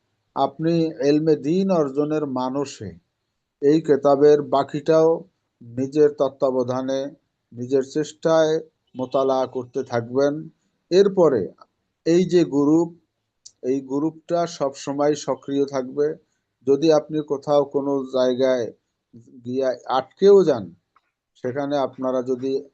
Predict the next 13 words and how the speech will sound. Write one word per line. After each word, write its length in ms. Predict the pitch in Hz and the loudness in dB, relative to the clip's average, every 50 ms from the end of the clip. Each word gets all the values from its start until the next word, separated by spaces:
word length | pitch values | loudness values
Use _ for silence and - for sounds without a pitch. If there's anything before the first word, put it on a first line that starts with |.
| _ _ - | _ _ -14
ওস্তাদদের 760 | 117 117 - - 139 135 131 131 127 127 127 131 131 127 127 - - - | -14 -12 -8 -2 0 0 0 0 -2 -6 -6 -2 -2 -2 -2 -4 -10 -10
শরণাপন্ন 640 | - 123 120 123 127 127 127 135 143 143 147 147 147 | -6 -4 -2 0 0 0 0 0 0 0 2 2 0
হন, 220 | 147 151 156 156 160 160 160 _ _ _ _ _ _ _ _ _ - | 2 2 0 0 -2 -6 -12 _ _ _ _ _ _ _ _ _ -14
সদা 380 | - - 139 131 131 139 147 147 139 | -6 -2 0 0 4 4 4 4 4
সর্বদা 580 | 143 - 143 139 147 151 160 165 156 165 165 165 | 2 0 -2 -2 -2 -2 -4 -4 -2 -2 -2 -2
আমাদের 400 | 165 - 135 135 131 131 127 135 127 | -4 -6 -6 -6 -6 -4 -4 -4 -4
আসাতিজা 500 | 127 120 - - 131 127 135 127 123 127 123 | -4 -4 -4 -6 -6 -6 -4 -4 0 0 0
একরাম 300 | 120 123 127 123 123 120 | 0 -2 -4 -4 -4 -6
প্রস্তুত 420 | 117 - 123 120 117 120 - 143 139 - | -8 -6 -6 -6 -6 -6 -6 -8 -6 -4
থাকবেন 360 | - 135 127 135 139 147 151 156 156 160 _ _ _ _ _ _ _ _ - | -4 -4 -2 0 0 0 0 0 -2 -8 _ _ _ _ _ _ _ _ -4
আপনাদের 500 | 123 117 120 - 120 120 120 120 120 120 | -4 -4 -2 -2 -2 0 2 2 2 2
সেই 300 | 120 120 - 127 120 127 127 - | 0 -2 -2 0 0 0 0 -2
প্রশ্নের 420 | - 123 123 120 123 - 127 123 | -2 -2 -2 -2 -4 -6 -8 -8